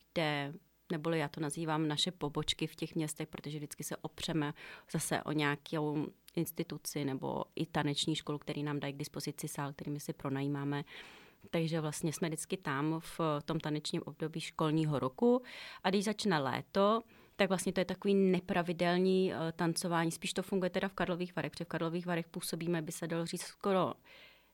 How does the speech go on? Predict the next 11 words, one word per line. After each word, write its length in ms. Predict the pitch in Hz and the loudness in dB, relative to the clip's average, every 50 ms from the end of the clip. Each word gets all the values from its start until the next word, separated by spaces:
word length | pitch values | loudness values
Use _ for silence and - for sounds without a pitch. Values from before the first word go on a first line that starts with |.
| - | 0
nejdéle 720 | 165 165 160 165 156 185 185 190 190 190 185 185 180 175 - - - | 2 4 4 4 6 6 8 8 8 8 6 6 4 4 2 0 2
a 180 | - 165 165 160 | 2 2 2 2
i 160 | - - 170 | 0 -4 -4
ta 160 | 170 - 165 | -4 -4 -6
taneční 500 | - - 165 170 165 160 - - 170 165 | -4 -2 -2 -2 -2 -4 -4 -4 -4 -4
komunita 480 | - - 156 160 160 160 156 156 156 156 | -4 -2 -2 -2 -2 -2 -4 -4 -8 -10
v 80 | - | -10
těch 160 | - - - | -12 -18 -12
Karlových 420 | - - 156 160 160 151 160 - - | -8 -6 -6 -4 -4 -6 -8 -6 -6
Varech 300 | 160 156 156 151 - - | -4 -4 -6 -6 -8 -10
je 120 | - - | -10 -10